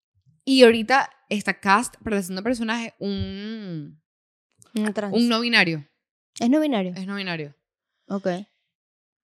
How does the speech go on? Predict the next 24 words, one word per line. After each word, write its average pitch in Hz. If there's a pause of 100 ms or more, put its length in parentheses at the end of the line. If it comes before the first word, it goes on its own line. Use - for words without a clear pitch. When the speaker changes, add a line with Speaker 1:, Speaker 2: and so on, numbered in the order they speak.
(160)
Speaker 1:
Eh, 208
no 220
s-, - (220)
no, 202 (840)
o 214
sea, 254
no 233
sé. 233 (280)
Speaker 2:
<laughs> 269
Speaker 1:
No 269
sé 285
qué, 294
qué, 262
qué 233
va 226
a -
hacer 262
ahí. 233 (480)
La, 185
o 185
sea, 214
no 208
tengo 196
idea. 233